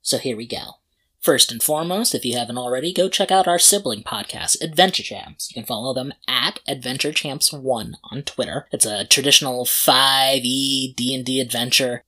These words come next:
starring four very silly people and Patrick just trying to keep it together. And if you like that, feel free to also support Jordan, who's in that podcast and will be guesting on a couple of our episodes in the near future.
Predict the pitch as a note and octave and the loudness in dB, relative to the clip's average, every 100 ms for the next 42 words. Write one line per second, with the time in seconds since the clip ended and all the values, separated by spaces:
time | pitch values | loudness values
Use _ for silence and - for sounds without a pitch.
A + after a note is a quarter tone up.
0 | _ - - D3 C3+ C3+ C3 - - - | _ 6 8 8 4 0 -6 -6 -2 2
1 | - D3 D3+ D3 C3+ C3+ B2+ C3+ - C#3+ | 2 4 4 2 4 4 4 6 6 6
2 | C3+ B2+ C3 B2+ C3 B2+ B2+ A#2+ A2+ A2 | 2 -2 -4 -2 2 2 2 0 -2 -4
3 | A2 - - - A#2+ - A2 - - - | -2 0 0 -2 -4 -2 0 2 0 -4
4 | A2+ G#2+ G2+ G2+ - - B2 - G2+ - | -4 -6 -8 -10 -8 -6 -6 -6 -10 -12
5 | A2 G#2 G2 F2+ G2 _ _ _ - C#3 | -8 -6 -6 -10 -12 _ _ _ -4 -4
6 | B2+ C#3 C#3+ C3+ C3+ C#3 F#3+ - C3+ A#2 | -2 0 0 -2 -4 -4 -4 -6 -4 -4
7 | C3 A#2+ A#2+ B2+ D3 B2 A#2 - B2+ B2 | -6 -6 -4 -2 0 0 -2 -2 -2 -4
8 | _ _ - D#3+ F#3 B2+ B2 B2+ A#2 A2+ | _ _ 4 6 6 2 -2 -4 -4 -6
9 | A2+ - - A2+ A2+ - A#2+ E3+ - G#2+ | -8 -8 -6 -6 -6 -6 -4 -2 -2 -2
10 | G#2 G2+ G#2 G2+ G#2+ - B2 B2+ - A2 | -8 -10 -10 -10 -8 -2 2 2 2 -2
11 | G#2+ A#2+ B2 A#2+ C3 B2+ A2+ A2 A2+ A2 | -8 -12 -12 -8 -8 -8 -8 -8 -6 -6
12 | C#3 A#2 - G#2+ A2 - A#2 A2 A2+ A2+ | -6 -4 -4 -6 -4 -4 -4 -10 -10 -8
13 | - A#2+ A2 A#2+ E3 | -8 -6 -6 -8 -12